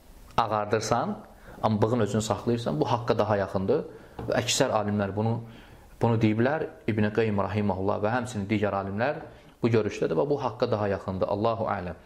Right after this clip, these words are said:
Ona görə də deyirəm ki, yəni bığları təmiz ağartmaq, yəni, e, təmiz ağartmaq, ağ eləmək düzgün deyil. Və Peyğəmbər sallallahu aleyhi və səlləm "Və qassu şəvarib" deyəndə dediyim məna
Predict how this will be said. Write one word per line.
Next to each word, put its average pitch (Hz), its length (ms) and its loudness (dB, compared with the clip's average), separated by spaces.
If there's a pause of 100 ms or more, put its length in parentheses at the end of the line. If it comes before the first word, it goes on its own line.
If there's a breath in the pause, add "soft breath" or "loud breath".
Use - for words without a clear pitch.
(140)
Ona 143 160 2
görə 135 200 2
də 113 80 0
deyirəm 113 280 0
ki, 131 160 -2 (580 loud breath)
yəni 107 160 2
bığları 117 380 2
təmiz 120 280 2
ağartmaq, 107 600 0 (800 soft breath)
yəni, 95 220 2 (100)
e, - 680 -2
təmiz 113 360 2
ağartmaq, 98 520 0
ağ 120 100 2 (100)
eləmək 113 280 -2
düzgün 98 320 -2
deyil. 92 340 0 (300 loud breath)
Və - 160 2
Peyğəmbər 117 420 2
sallallahu 101 560 0
aleyhi 98 220 -4
və 95 100 -2
səlləm 95 400 0
"Və 95 120 0
qassu 110 280 0
şəvarib" 101 440 0
deyəndə 101 420 0 (680 loud breath)
dediyim 104 400 4
məna 101 300 0